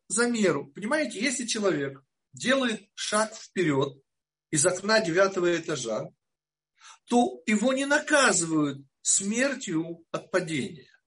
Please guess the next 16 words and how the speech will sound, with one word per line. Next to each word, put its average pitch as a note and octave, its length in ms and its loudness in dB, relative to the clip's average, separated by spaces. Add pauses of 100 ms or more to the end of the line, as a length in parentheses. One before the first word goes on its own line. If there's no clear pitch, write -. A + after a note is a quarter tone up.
(120)
Да? C4+ 260 -8 (760)
Это B3 180 -4
простое B3 360 2
следствие. - 840 2 (1900)
А F3+ 100 2
наказание, A3+ 760 2
поверьте, E3+ 500 -2
будет B3 360 -8
уже G#3+ 200 -2
после A#3 560 -2
смерти. - 680 -16
Ой, E3+ 680 2 (1040)
вы F3 120 2
ему F#3+ 140 2
не E3+ 120 -2
завидуете. - 680 -2